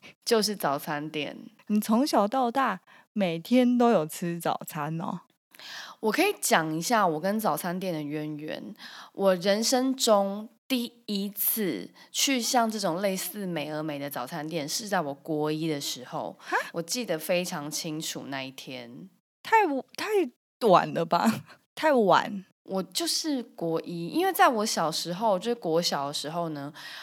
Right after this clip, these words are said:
Speaker 1: 我妈都会帮我准备早餐。
Speaker 2: 哦。
Speaker 1: 早餐可能就是一些面包配一些果汁牛奶这样子的，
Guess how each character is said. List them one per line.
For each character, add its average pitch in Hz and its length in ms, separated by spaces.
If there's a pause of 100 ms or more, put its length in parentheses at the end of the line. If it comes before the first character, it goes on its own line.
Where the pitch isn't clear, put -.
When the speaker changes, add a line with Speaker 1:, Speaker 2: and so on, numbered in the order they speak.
(140)
Speaker 1:
我 185 120
妈 254 200
都 294 100
会 285 100
帮 233 160
我 196 140
准 147 180
备 156 160
早 - 260
餐。 - 300 (460)
Speaker 2:
哦。 247 640
Speaker 1:
早 254 140
餐 277 160
可 277 60
能 185 100
就 190 80
是 208 140
一 202 40
些 196 200
面 196 320
包 165 260
配 170 300
一 156 100
些 160 180
果 147 200
汁 165 180
牛 143 240
奶 127 220
这 - 120
样 123 160
子 - 160
的， - 280